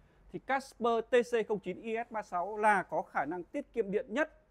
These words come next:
bởi vì nó có hiệu suất năng lượng toàn mùa C S P F lên đến ba chấm tám bảy. Tức là tính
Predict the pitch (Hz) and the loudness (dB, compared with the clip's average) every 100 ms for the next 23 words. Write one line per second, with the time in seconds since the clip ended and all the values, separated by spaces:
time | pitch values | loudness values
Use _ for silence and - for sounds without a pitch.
0 | _ _ _ - 208 151 131 165 156 156 | _ _ _ 2 4 4 4 2 2 -2
1 | 165 185 254 175 269 269 226 202 202 196 | -2 2 0 -2 -8 -6 -6 -4 -4 -6
2 | - 175 156 156 156 151 175 185 233 - | -4 -4 -2 -2 -4 -6 -6 -6 -6 -8
3 | 208 233 - 196 190 180 190 208 202 185 | -8 -8 -4 -2 0 -2 -2 -2 -2 -4
4 | 180 180 202 208 120 - _ - - - | -6 -4 2 2 2 -6 _ -20 -20 -20
5 | _ - 262 202 190 | _ -4 0 0 -2